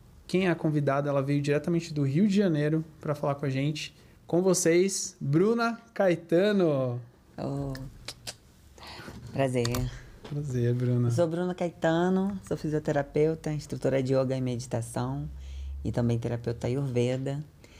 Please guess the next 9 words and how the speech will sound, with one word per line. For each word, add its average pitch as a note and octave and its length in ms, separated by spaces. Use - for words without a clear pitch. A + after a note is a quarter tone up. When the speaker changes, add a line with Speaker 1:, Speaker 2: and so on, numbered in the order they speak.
Speaker 2:
E B2+ 60
vim C3+ 140
aqui D3 180
falar D3 240
um D3 80
pouquinho D3+ 360
da D3 60
minha D3 140
história, D#3+ 960